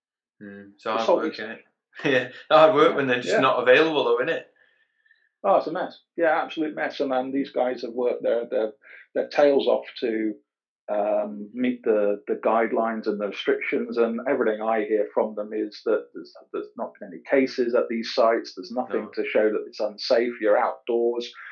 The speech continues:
Speaker 2: You're covered in P P E. You're not, <laughs> you're underwater.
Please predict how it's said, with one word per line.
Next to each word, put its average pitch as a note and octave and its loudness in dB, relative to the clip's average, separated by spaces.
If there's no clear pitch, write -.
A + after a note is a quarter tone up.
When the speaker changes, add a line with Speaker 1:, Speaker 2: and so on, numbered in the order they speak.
Speaker 2:
You're B2 0
covered A#2 2
in A2+ 0
P A2+ -4
P B2 -10
E. A#2 0
You're A#2 2
not, B2 0
<laughs> - -4
you're B2 6
underwater. A#2+ 2